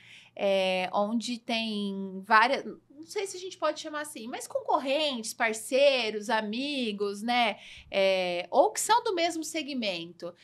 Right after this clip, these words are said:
Eu não vou me lembrar agora de cabeça, mas eu sei que tem muitas pessoas da mesma área, tanto regional aqui, quanto São José do Rio Preto. E vocês, sim, são a referência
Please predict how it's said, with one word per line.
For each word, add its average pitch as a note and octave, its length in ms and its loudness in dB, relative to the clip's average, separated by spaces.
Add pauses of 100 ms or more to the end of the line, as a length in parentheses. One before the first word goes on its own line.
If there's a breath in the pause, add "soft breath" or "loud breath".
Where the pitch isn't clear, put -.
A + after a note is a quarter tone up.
(300 loud breath)
Eu A3+ 120 0
não E4 160 2
vou D4 220 6
me D#4+ 80 0
lembrar A#3 360 2
agora G#3+ 440 4
de G#3 120 -8
cabeça, G#3 720 -2
mas G3 240 -2
eu G3+ 80 -6
sei G3+ 180 -2
que - 120 -12
tem C#4 160 -8
muitas C4 640 0
pessoas G#3 460 -6
da G3 100 -4
mesma G3 340 -6
área, G3 280 0
tanto A3+ 300 -6
regional G3+ 840 0
aqui, F#3+ 340 -8
quanto G3 300 -8
São G3 200 -8
José F#3+ 220 -6
do F#3+ 100 -8
Rio G3 140 -6
Preto. G#3+ 540 -4 (500 loud breath)
E C4+ 140 0
vocês, D#4+ 460 2
sim, E4+ 380 -2 (240)
são E4 500 8
a F4+ 40 8
referência C#4+ 920 2